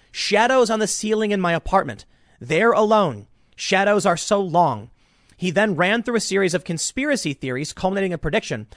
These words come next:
that Mister Trump will win re-election, but his Democratic opponent, Biden, will refuse to concede. Quote, "And when Donald Trump refuses to stand down at the inauguration,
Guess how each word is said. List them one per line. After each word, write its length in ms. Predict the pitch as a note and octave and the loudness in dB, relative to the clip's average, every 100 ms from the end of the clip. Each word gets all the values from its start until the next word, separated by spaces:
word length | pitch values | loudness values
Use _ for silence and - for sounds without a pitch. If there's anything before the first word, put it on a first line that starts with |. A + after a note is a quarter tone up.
| - - | -20 -16
that 140 | - - | -14 -6
Mister 260 | E3+ - | -2 0
Trump 340 | B3+ - A3 - | 0 4 2 6
will 160 | G#3+ | 6
win 300 | G3 E3 A#3+ | 6 4 2
re-election, 640 | B3+ C4+ A#3+ D3 - D3 C3+ _ _ - | 0 0 2 0 -2 -8 -10 _ _ -4
but 100 | D#3 | -2
his 80 | |
Democratic 480 | C#3 G3 A3 G3+ G#3 | 2 2 2 2 2
opponent, 440 | F#3 D#3+ D3+ D3 - | 0 0 0 -4 0
Biden, 320 | G3 F#3+ C3 | 2 2 0
will 120 | C#3+ | 0
refuse 340 | C#3+ - B2+ | 0 -2 -6
to 100 | B2 | -6
concede. 440 | C#3+ C#3 A3 E3+ G#2+ _ _ _ _ - | -8 -6 -6 -6 -8 _ _ _ _ -20
Quote, 320 | - G3 E3+ - _ _ _ _ - | 0 2 2 -4 _ _ _ _ -2
"And 180 | F3 | 2
when 180 | G3 G3 | 4 2
Donald 340 | F3 F#3 C4 B3+ | 4 4 4 2
Trump 300 | A3+ G#3 E3 | 2 2 0
refuses 560 | E3 - A3 A#3 A#3+ | -6 -2 0 0 -2
to 100 | - | -4
stand 400 | G3 - G3+ G3+ | -4 0 0 2
down 240 | F3 F#3+ D3+ | 4 4 2
at 60 | |
the 100 | C#3+ | -2
inauguration, 640 | C#3 D#3 D#3+ D#3+ D#3+ B2 F#2+ | 0 2 2 0 -2 -6 -10